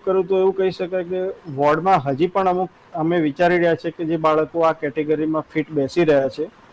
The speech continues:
કે જેનું ડિપાર્ટમેન્ટલ લેવલે વ્યવસ્થિત ડિસ્કશન કર્યા પછી અમે વિચારીએ છીએ કે એને સસ્પેક્ટમાં મોકલવું કે નહીં, અને ટૂંક સમયમાં આજ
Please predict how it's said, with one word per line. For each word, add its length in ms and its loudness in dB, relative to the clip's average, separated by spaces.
કે 60 0
જેનું 460 2
ડિપાર્ટમેન્ટલ 640 -2
લેવલે 500 2
વ્યવસ્થિત 440 -2
ડિસ્કશન 440 -6
કર્યા 240 4
પછી 300 -4
અમે 140 -2
વિચારીએ 460 0
છીએ 180 -6
કે 60 -2
એને 120 2
સસ્પેક્ટમાં 580 -4
મોકલવું 540 0
કે 80 -2
નહીં, 200 -4
અને 140 -2
ટૂંક 180 2
સમયમાં 360 2
આજ 80 2